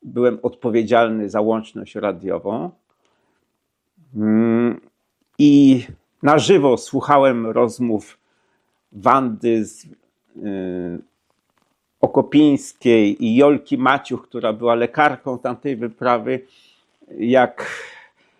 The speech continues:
należy tam ją ratować, ewentualnie jak się nią zajmować, i słyszałem na własne uszy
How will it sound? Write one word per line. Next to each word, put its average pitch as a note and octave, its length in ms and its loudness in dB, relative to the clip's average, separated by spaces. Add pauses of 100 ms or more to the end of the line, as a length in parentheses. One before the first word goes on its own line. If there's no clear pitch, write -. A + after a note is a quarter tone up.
(460)
należy C3 580 2
tam B2+ 280 -2
ją B2 260 0
ratować, C3 760 0
ewentualnie B2+ 680 -2
jak A2+ 220 -8
się C3+ 140 -10
nią C3 160 -8
zajmować, C#3 800 0
i B2+ 260 -6
słyszałem C#3 640 -2
na B2+ 100 -4
własne C#3+ 520 -4
uszy C#3+ 360 -8